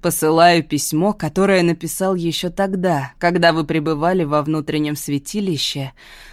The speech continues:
но вовремя не отправил. О, как горько теперь даже слышать про бухту Наруми. Ведь туда по волнам вы отправитесь, нас покинув. Я рукав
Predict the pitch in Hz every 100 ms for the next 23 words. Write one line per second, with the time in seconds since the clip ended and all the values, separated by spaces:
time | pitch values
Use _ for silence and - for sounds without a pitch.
0 | - 185 185 165 151 190 160 156 160 160
1 | 165 170 - 165 147 135 127 131 _ _
2 | - 175 180 185 175 156 190 196 175 165
3 | 151 156 151 185 196 180 - 185 202 185
4 | 202 - 220 220 226 - 165 - - 165
5 | 156 165 165 - 160 160 170 170 160 143
6 | 143 135 - - _ - - - 165 160
7 | - 156 160 165 170 156 151 151 147 160
8 | 175 165 156 175 175 170 - 190 196 190
9 | 175 175 165 - 156 147 - - 160 -
10 | 170 147 143 127 - - - _ _ _
11 | 175 156 151 147 - 170 180